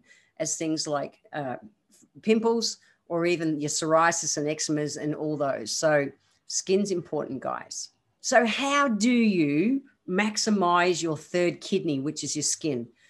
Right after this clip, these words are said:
Well, in my house, I have a sauna. I, I, you know, it is one of those little luxuries that I've grown. I'd rather have that in my house than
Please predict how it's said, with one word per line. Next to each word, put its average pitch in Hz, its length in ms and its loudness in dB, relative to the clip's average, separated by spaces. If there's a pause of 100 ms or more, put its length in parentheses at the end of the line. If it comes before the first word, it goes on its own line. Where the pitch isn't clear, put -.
(160)
Well, 247 160 0
in 285 200 2
my 277 160 4
house, 208 560 2
I 202 80 0
have 196 180 -2
a 170 40 -4
sauna. 156 420 -2 (400)
I, 233 320 6
I, 185 140 4 (200)
you 185 120 4
know, 196 140 6
it 214 120 4
is 190 260 2
one 196 160 0
of 185 60 0
those 180 180 2
little 226 180 -2
luxuries 185 540 0
that 160 100 -2
I've 151 180 0
grown. 170 180 0
I'd 151 160 0
rather 180 240 4
have 160 300 -2
that 214 200 0
in 208 80 -2
my 180 140 0
house 170 340 0
than 147 240 -2